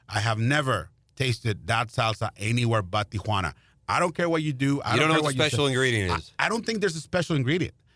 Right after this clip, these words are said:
Speaker 1: It's just the way they do it. It's a different way. Seriously, I am not kidding.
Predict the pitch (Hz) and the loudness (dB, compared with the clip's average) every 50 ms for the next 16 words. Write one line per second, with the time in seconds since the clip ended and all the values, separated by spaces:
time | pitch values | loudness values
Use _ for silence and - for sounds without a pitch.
0 | _ _ _ - 147 160 127 160 170 156 131 131 135 117 113 135 151 165 170 139 | _ _ _ 0 0 0 2 0 0 0 0 0 0 2 2 2 2 2 2 2
1 | 151 151 139 120 139 147 131 - - - _ _ _ _ _ _ _ - 107 131 | 0 0 0 0 0 0 0 0 -4 -10 _ _ _ _ _ _ _ -2 -2 0
2 | 127 - 160 135 123 165 156 - - 156 139 135 131 123 95 - - - _ - | 0 0 -2 0 0 -2 -2 0 0 0 2 2 2 0 -2 -4 -8 -16 _ -4
3 | - 185 196 170 139 127 113 110 - 131 143 139 131 127 131 143 160 151 - - | 0 2 2 2 2 2 0 2 2 2 2 2 2 2 2 0 0 -2 -2 -2
4 | 156 151 131 117 104 | 0 0 0 0 -2